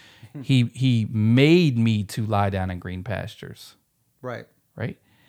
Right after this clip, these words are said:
Speaker 2: He, he, he made me to go sit down somewhere
Speaker 1: <laughs> Right.
Speaker 2: and not carry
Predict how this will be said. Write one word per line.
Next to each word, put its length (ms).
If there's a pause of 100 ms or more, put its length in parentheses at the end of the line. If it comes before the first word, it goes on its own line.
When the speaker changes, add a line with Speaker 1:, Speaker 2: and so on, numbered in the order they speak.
(140)
Speaker 2:
He, 340
he, 360
he 220
made 360
me 140
to 80
go 200
sit 340
down 320
somewhere 500 (180)
Speaker 1:
<laughs> 160
Right. 120 (580)
Speaker 2:
and 160
not 400
carry 760